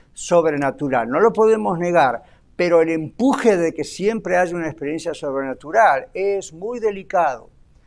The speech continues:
porque ¿quién es el único que puede otorgar esa experiencia? Dios. Cuando los seres humanos tratamos de que eso ocurra, comenzamos a manipular situaciones espiritualmente, psicológicamente,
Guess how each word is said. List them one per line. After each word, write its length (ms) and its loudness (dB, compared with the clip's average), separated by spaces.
porque 340 -6
¿quién 320 -2
es 180 -4
el 180 0
único 520 -4
que 140 -8
puede 260 -4
otorgar 440 -4
esa 160 -10
experiencia? 840 -16
Dios. 400 -4
Cuando 280 2
los 120 -2
seres 300 0
humanos 320 0
tratamos 560 0
de 80 -4
que 160 -2
eso 240 0
ocurra, 580 -2
comenzamos 600 0
a 40 -4
manipular 680 0
situaciones 1000 -4
espiritualmente, 800 -4
psicológicamente, 1120 -6